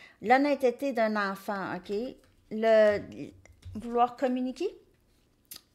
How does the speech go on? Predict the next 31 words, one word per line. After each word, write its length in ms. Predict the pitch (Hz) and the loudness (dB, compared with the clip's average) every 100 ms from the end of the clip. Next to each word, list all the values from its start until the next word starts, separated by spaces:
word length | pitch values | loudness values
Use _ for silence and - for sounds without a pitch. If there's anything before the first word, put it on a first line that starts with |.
| _ - | _ -8
Le 140 | 226 240 | -2 -2
roi 400 | 226 262 285 233 | 2 2 2 0
des 180 | 233 | -4
bâtons, 480 | 202 214 214 226 339 | 0 0 0 -4 -6
c'est 160 | 320 240 | -8 -10
quelqu'un 260 | 214 220 | -10 -10
qui 140 | 226 - | -12 -10
communique 640 | 226 208 196 214 220 - - | -8 -6 -6 -6 -8 -18 -10
et 500 | 190 185 170 147 151 - _ - - | -4 -2 -4 -6 -8 -14 _ -14 -8
pas 80 | |
gêné 380 | 208 202 185 196 | -6 -4 -4 -6
de 60 | 196 | -6
communiquer 640 | 190 175 170 170 190 180 185 | -6 -4 -4 -4 -6 -6 -8
qu'est-ce 180 | 185 | -10
qu'il 80 | 175 | -8
a 40 | 165 | -6
communiqué. 840 | 160 143 139 131 - 175 151 - _ _ _ _ _ - | -6 -4 -6 -8 -6 -4 -4 -6 _ _ _ _ _ -14
OK ? 180 | 185 165 160 214 _ - - _ | -10 -8 -8 -10 _ -20 -20 _
Donc, 220 | 208 202 202 | -8 -8 -8
il 40 | |
y 20 | |
a 40 | 196 | -8
peut-être, 420 | 202 220 208 208 | -6 -6 -6 0
euh, 460 | 190 185 156 113 185 | 2 2 2 -2 -6
certaines 480 | - 214 - 202 | -8 -10 -8 -8
choses 260 | 196 208 208 | -6 -8 -8
que 80 | 214 | -8
vous 180 | 185 190 | -6 -4
allez 220 | 175 175 | -4 -6
dire 400 | 165 190 196 196 | -6 -4 -4 -6
ici. 460 | 185 - 185 190 | -12 -8 -6 -6